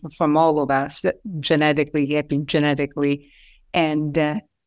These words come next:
my guess is that you're studying them, and you were saying you ha-, "I have," and I liked when you said, "I have seven hundred and fifty of them," which I, I like because it seems that those are your babies, <laughs> the,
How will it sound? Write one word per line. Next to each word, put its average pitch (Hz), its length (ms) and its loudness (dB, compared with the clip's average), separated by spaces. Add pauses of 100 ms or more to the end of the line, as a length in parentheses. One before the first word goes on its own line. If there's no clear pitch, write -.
(100)
my 160 220 2
guess 165 260 0
is 165 120 -4
that 165 100 2
you're 147 160 0
studying 196 460 4
them, 139 300 0
and 147 120 2
you 143 80 2
were 143 60 -2
saying 151 260 0
you 143 140 0
ha-, 170 360 0
"I 165 120 4
have," 156 420 2
and 151 240 -2
I 143 60 0
liked 156 280 2
when 147 180 0
you 143 80 -2
said, 143 220 -2
"I 139 260 -10
have 160 220 0
seven 160 520 2
hundred 151 340 0
and 151 200 0
fifty 156 320 -2
of 139 100 -6
them," 143 200 -2 (360)
which - 400 0 (240)
I, 175 300 4
I 175 120 2
like 170 260 2
because 156 280 -2
it 165 80 0
seems 170 280 0
that 156 140 0
those 180 240 6
are 165 60 2
your 151 160 0
babies, 160 520 0
<laughs> 185 220 -4
the, 165 220 0